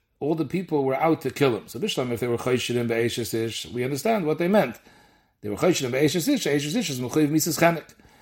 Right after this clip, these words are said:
El Madama Shechashdu Mi Zayne, it's maybe a law, but there's no Misa. So my Lamas. So the Gemara, he was referring to something else. Sheshlichu Le Be'er Tit. They were upset at his Nevuah,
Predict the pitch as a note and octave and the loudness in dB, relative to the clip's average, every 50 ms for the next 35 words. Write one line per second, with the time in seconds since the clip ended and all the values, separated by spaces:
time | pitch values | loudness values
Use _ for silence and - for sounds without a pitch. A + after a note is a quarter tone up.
0 | - _ _ _ _ - C#3+ F3+ F#3 E3+ D#3+ D3+ C#3 D3+ D#3+ D#3+ C#3 - - - | -20 _ _ _ _ 2 4 4 4 4 2 2 2 2 0 0 0 -2 -2 -2
1 | C3 A#2 A2+ C3 D#3 D3+ C#3 B2 A2 G#2+ G2+ A#2 C3+ F3+ A#3 C4 G3 C#3+ D3 C3+ | -2 -2 2 2 2 2 2 0 -2 0 2 2 4 4 4 4 2 0 -2 -6
2 | A#2 A#2 - B2+ C#3 C#3+ D3 C#3 C3 A#2+ A2+ A2 A#2 C3 F3 A3 F#3+ C3+ C3 B2 | -8 -12 -10 -6 -2 -2 0 2 2 2 2 4 6 6 6 8 6 6 2 0
3 | A#2+ A#2 A#2+ A2 A#2+ C#3 B2+ A2+ B2 G3 A3 - - A#2+ A#2 D#3 - - _ _ | -4 -6 -6 -4 -4 -2 -2 0 0 0 0 0 -2 -2 -4 -6 -8 -14 _ _
4 | _ _ _ - _ _ _ - A#2+ B2 C3 D3 D#3 D3+ D3 D#3+ F#3 F#3+ D#3 - | _ _ _ -20 _ _ _ -10 -4 0 2 4 4 4 4 4 4 2 2 -4
5 | - - - - - _ _ _ _ _ _ _ _ - F#2 G#2 B2+ D3 G3+ G#3 | -10 -14 -14 -14 -18 _ _ _ _ _ _ _ _ -18 -14 -12 -8 -4 -2 0
6 | E3+ F3+ F3+ F3 D#3+ - - G#3 G3 E3 - E3 - F3+ F3+ D3+ E3 F#3+ A#3 A#3+ | 0 2 2 0 0 0 0 -2 -2 -2 -4 -4 -4 -4 -4 -2 -2 2 4 4
7 | D#3+ A#2+ - - - - C3+ A#2 - - C3 A#2 - G#3+ G3 D#3+ C#3 C3 C#3 C#3 | 4 4 0 -6 -8 -6 -6 -6 -4 -6 -6 -6 -4 -2 0 0 0 -2 -2 0
8 | D3 D3+ D3 - - G3+ F#3 - - - - _ _ _ _ _ _ _ _ - | 2 2 0 4 4 4 4 4 0 -6 -20 _ _ _ _ _ _ _ _ -8
9 | A#2 A#2+ A2+ G#2+ G#2+ - - G3 F#3 E3 C#3+ C3+ A#2+ A#2 A#2+ A#2 C3+ G3+ A3+ F#3+ | -4 -4 -4 -4 -4 0 2 2 2 2 2 0 0 0 -2 0 2 4 6 6
10 | D#3+ D#3+ D#3+ | 6 4 2